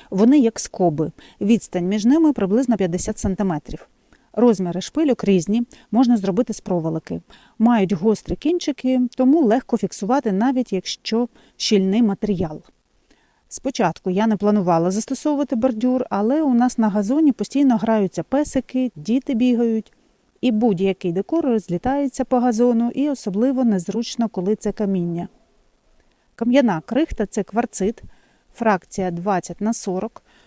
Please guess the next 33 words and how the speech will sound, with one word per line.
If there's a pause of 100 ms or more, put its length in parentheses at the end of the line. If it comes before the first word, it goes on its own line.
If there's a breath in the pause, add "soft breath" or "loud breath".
(120 soft breath)
Купували
більше
десяти
років, (100)
і
раніше
він
був
біля
басейну. (320 soft breath)
Басейн
прибрали,
і
кварцит
вирішила (120)
перенести
сюди. (600 soft breath)
Бордюр
встановлюю
на
край
агротканини. (300 loud breath)
Зараз
можна
прибрати
металеві
скоби,
тому
що
бордюр
буде
фіксувати
агротканину.